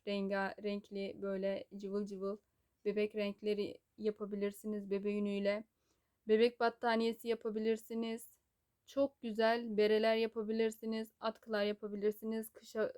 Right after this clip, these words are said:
kışa doğru. Ee, istediğiniz modelde kullanabileceğimiz çok kullanışlı bir model arkadaşlar. Bakın. Umarım beğenmişsinizdir. Umarım faydalı bir video olmuştur.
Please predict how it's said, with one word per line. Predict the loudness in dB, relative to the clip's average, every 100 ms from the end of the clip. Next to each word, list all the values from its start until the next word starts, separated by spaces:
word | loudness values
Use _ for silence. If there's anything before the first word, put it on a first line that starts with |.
| -12
kışa | -10 -6 -2
doğru. | 0 2 0 -2 _ _ _ _ _ _ _ _ _ -6
Ee, | 0 2 2 0
istediğiniz | -4 -2 2 4 8 8 8
modelde | 4 6 6 6 4
kullanabileceğimiz | 2 2 4 4 4 4 4 2 2 0 -2
çok | -2 -2 -2
kullanışlı | -4 0 0 -2 -4 -2 -2 -2 _ _
bir | -6 -4 -2
model | -2 -2 -2 -2
arkadaşlar. | -2 -6 -8 -10 -10 -16 -18 _ -14
Bakın. | -12 -12 -16 _ _ _ _ _ _ _ _ 4
Umarım | 6 8 6 6
beğenmişsinizdir. | 6 6 4 0 -2 -2 -2 2 0 0
Umarım | -2 0 2 2 0
faydalı | -2 -2 0 0 0
bir | -2 -2
video | -6 -4 0
olmuştur. | 0 0 0 -2 -4 -4